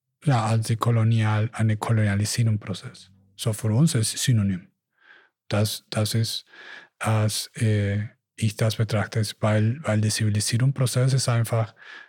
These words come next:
einfach für uns oder für mich ist, ist das, ne? Es hat nichts zu tun mit den, mit irgendwelchen Werten oder irgendwelchen Rechten von Leuten oder so, weil das ist,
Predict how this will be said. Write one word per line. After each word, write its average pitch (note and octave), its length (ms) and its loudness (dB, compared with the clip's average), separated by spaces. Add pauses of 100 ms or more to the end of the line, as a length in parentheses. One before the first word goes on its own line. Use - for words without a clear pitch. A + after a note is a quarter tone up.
(280)
einfach A2 440 2
für G#2+ 240 0
uns B2+ 580 2 (220)
oder G#2+ 140 -2
für - 160 -4
mich G#2 420 0 (460)
ist, - 340 -2 (180)
ist - 260 -2
das, G#2 400 -2 (240)
ne? A#2+ 320 0 (100)
Es A2 380 -2 (100)
hat A2+ 340 -2
nichts C3 320 2
zu C#3+ 100 0
tun B2+ 440 2 (380)
mit A2+ 300 2
den, G#2 500 0 (160)
mit A2 180 -2
irgendwelchen A2+ 540 2
Werten A2+ 480 2
oder G2+ 240 0
irgendwelchen G2+ 960 0 (300)
Rechten G#2 440 2
von G#2 280 -2
Leuten G#2+ 340 0
oder G#2 200 2
so, A2+ 340 0
weil G2 220 0
das G2 260 -2
ist, - 320 -2